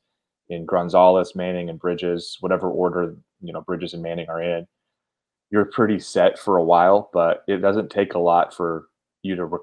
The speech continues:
have to rely on one of these young guys who really are really, really unproven, even though I would say Manning and Bridges at corner are, are fairly unproven as well. So it's an interesting spot for that secondary. And again, it remains, I think, the position I'm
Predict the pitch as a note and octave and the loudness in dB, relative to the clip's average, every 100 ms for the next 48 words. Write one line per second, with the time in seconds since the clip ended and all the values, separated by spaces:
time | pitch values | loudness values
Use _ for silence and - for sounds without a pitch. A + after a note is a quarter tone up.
0 | - F#2 - F2+ F2+ F2+ F2 F#2+ G#2+ F2 | -2 -2 -2 -8 -2 0 2 2 2 0
1 | F2+ F2+ F#2 F#2 F2+ F2 F#2+ G2+ F2+ F2+ | -2 -4 -2 -2 -4 -2 0 4 2 2
2 | F#2 E2+ F#2 F#2+ F2 F2 F#2+ C3 G2 G2 | -6 -6 -2 0 2 2 4 4 4 2
3 | F2+ E2 - B2+ G2 F2+ F#2 F#2 F2+ F2 | 0 -4 -2 0 0 -6 -6 -4 0 0
4 | F2 - F2 F#2 F#2 E2+ F#2+ G#2+ F2+ F2 | -2 -4 -4 -2 -4 -4 -2 -2 -2 -4
5 | - G2 A2 F#2+ E2 - E2 - F2 E2+ | -4 -2 0 0 -4 -2 -2 -2 -4 -4
6 | E2 D#2+ - F#2 E2 D#2 F2 F2 D#2 - | -6 -10 -14 -14 -16 -14 -4 -2 -2 -4
7 | E2+ - _ _ - A#2+ C3+ C3 C3+ C3 | -6 -8 _ _ -12 -4 0 0 0 0
8 | G#2 - G#2 G2+ - F2+ - G2+ - F2+ | -4 2 4 4 2 -4 0 -2 -2 -4
9 | F2 E2+ F2 E2+ F2+ E2 E2 F#2+ F2+ F2 | -4 -4 -4 -4 -4 -6 -10 -8 -6 -6
10 | F2+ F2 - - E2+ F2 - - F2+ F2 | -8 -10 -10 -6 -6 -8 -12 -16 -10 -8
11 | - E2+ D#2+ | -8 -8 -10